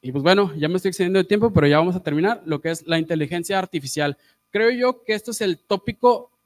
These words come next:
que está más de moda en todas las aplicaciones y todo el mundo quiere ponerle tres pesos de inteligencia artificial a sus productos.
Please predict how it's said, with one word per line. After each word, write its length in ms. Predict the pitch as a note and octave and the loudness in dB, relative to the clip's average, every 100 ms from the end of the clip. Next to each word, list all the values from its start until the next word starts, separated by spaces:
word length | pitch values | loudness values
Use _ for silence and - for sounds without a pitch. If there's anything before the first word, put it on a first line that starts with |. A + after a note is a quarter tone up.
| - | -8
que 80 | E3 | -8
está 240 | C3+ F#3 | -4 -2
más 200 | G3 G3+ | 0 -2
de 80 | G#3 | 0
moda 360 | F#3 G3+ A3+ | 0 0 -2
en 160 | F3+ D#3 | -2 -4
todas 260 | D3+ F3 G3 | -2 -2 0
las 140 | G3 | -2
aplicaciones 720 | - E3 D3+ C#3 G3+ B3+ C4 - | -6 -8 -8 -6 -4 -4 -8 -6
y 120 | D#3+ | -6
todo 240 | - A3 A3+ | 0 2 4
el 40 | |
mundo 320 | A#3+ A#3 A3+ | 4 4 2
quiere 220 | - A3 | 4 4
ponerle 360 | A3 G3+ G3 A3 | 6 4 4 2
tres 300 | - A#3 A3+ | 0 2 2
pesos 360 | - A3+ A#3 A3 | 2 -2 -2 -4
de 60 | |
inteligencia 460 | G3 E3+ D#3 F3 G3 | -4 -4 -2 -2 -2
artificial 560 | F#3+ E3+ D3 F3 G#3 A3+ _ _ _ _ - | -2 -4 -2 0 0 -2 _ _ _ _ -8
a 100 | D#3 | -4
sus 180 | E3+ | -4
productos. 720 | - D3+ C#3+ D3 - C3 A#2+ | 0 2 2 0 -2 -8 -8